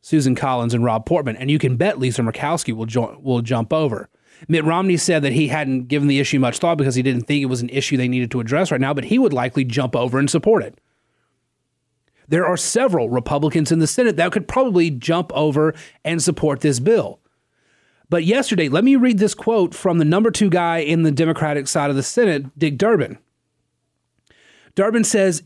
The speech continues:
"It will be tough." He said this yesterday. He said, "It would be tough to schedule votes in the Senate on bills protecting gay marriage and contraception given the packed calendar.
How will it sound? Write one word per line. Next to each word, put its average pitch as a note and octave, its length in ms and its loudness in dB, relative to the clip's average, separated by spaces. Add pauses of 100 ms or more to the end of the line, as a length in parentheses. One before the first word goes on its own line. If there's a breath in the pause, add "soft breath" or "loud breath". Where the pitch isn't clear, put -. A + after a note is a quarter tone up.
(120)
"It G#3 160 -2
will A#3 100 4
be G#3 160 4
tough." C#3 380 -4
He D#3 100 0
said A3 180 0
this A3 140 0
yesterday. D3+ 300 0
He - 140 -10
said, F#3+ 160 0
"It - 20 2
would D3 140 2
be C#3+ 100 0
tough A3+ 320 -4
to G3 80 2
schedule E3+ 380 0
votes C#3+ 260 0
in D#3 60 -2
the D3 80 2
Senate C#3 260 0
on C3 180 -2
bills D3 280 0
protecting C#3+ 420 -2
gay C3 160 -2
marriage C3 320 0
and B2 80 -4
contraception D3 640 -4
given D#3+ 320 0
the D3+ 80 2
packed B2 340 -6
calendar. D3 520 -4